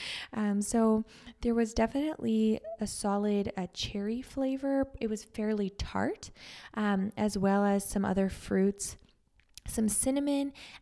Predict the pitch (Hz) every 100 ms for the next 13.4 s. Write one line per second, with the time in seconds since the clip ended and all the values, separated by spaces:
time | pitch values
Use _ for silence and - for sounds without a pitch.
0 | - 240 220 254 339 285 - 208 - 202
1 | 190 - - 180 294 - - - - -
2 | - 220 208 208 202 202 202 196 - -
3 | _ - 202 208 - 196 - 190 175 -
4 | 175 175 180 208 196 196 - 185 180 175
5 | - - 202 202 - 196 180 202 - 202
6 | 185 - 185 185 - - - _ - 269
7 | 269 262 - 226 214 - 170 - - 180
8 | 202 302 330 359 - - - - 240 214
9 | - 240 220 208 233 233 - 202 - 220
10 | 208 202 190 202 208 - 254 269 269 262
11 | 254 - 254 254 254 247 214 196 190 196
12 | 190 - 214 202 196 196 196 202 180 170
13 | 196 196 214 214